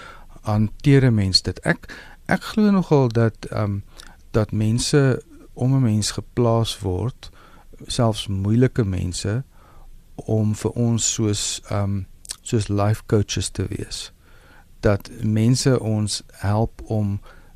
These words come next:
seker, om te, om te verander en om meer mense te kan akkommodeer. Goed wat, uh, ja, so, so wat is dit wat jy, wat is dit wat hierdie persoon aan jou doen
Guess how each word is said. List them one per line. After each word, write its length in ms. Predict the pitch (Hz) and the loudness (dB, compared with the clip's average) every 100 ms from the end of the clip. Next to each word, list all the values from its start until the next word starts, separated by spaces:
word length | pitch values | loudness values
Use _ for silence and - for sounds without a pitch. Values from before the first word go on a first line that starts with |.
| - - | -20 -16
seker, 580 | - - - 151 - 139 | -6 -2 4 4 4 2
om 140 | 131 | 2
te, 140 | - - | 0 0
om 120 | 165 | 2
te 100 | 160 | 2
verander 720 | 170 - 143 120 98 139 190 - - - | 2 0 2 4 2 0 -4 -10 -20 -2
en 240 | 120 117 | 2 2
om 380 | 120 117 113 - - - | 2 2 2 -2 -12 -18
meer 460 | - 110 117 127 123 | -4 2 6 6 6
mense 320 | 110 107 - | 4 2 0
te 100 | - | -4
kan 220 | - 107 | -2 -2
akkommodeer. 840 | 98 95 101 95 87 98 87 82 - - - - - - | -2 -6 -4 -4 -2 -2 -2 -6 -14 -20 -20 -20 -20 -20
Goed 320 | - - 135 120 | -18 0 0 4
wat, 200 | 117 - - - | 2 2 -6 -4
uh, 220 | 101 98 92 - - - - - - - - | -2 0 -2 -6 -20 -18 -18 -12 -12 -12 -6
ja, 300 | 120 98 - | -2 -2 -2
so, 260 | - 147 127 | 2 2 2
so 200 | - 139 | 0 2
wat 260 | 110 127 220 | 4 4 4
is 140 | 180 | 0
dit 260 | - 139 - | 0 0 0
wat 200 | 117 - | 0 2
jy, 160 | 107 - - | 0 -2 -12
wat 320 | - 113 117 | -8 -2 2
is 80 | 143 | 2
dit 160 | 131 113 | 0 0
wat 120 | 110 | 2
hierdie 180 | 110 117 | 2 2
persoon 440 | 104 - 131 117 | 0 2 4 4
aan 120 | 107 | 4
jou 180 | 101 95 90 - | 2 0 -2 2
doen 360 | 143 165 220 | 4 6 4